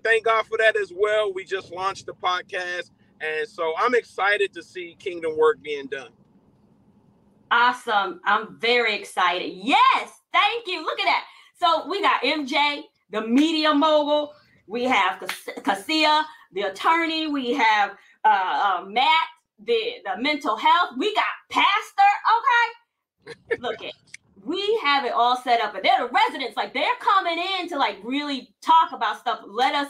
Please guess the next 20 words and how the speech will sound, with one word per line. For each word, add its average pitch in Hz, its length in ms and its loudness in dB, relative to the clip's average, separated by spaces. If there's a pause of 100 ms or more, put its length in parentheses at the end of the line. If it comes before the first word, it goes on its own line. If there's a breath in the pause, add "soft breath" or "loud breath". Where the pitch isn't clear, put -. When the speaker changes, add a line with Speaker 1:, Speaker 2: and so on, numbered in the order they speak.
Speaker 2:
like, 233 220 0 (360 soft breath)
hear 349 320 -2
it - 220 -4
from 254 160 2
the 220 100 -2
real, 254 540 0
like, 196 240 -2
what's 269 240 0 (120)
really 277 420 0
going 208 460 0
on, 226 480 4 (320 soft breath)
and 214 200 -4
giving 247 260 0
us, 233 200 4
like, 262 200 -2
a 185 120 -4
really, 254 580 -6 (1300 soft breath)
a 240 100 2
good 370 300 0
perspective. 247 880 -2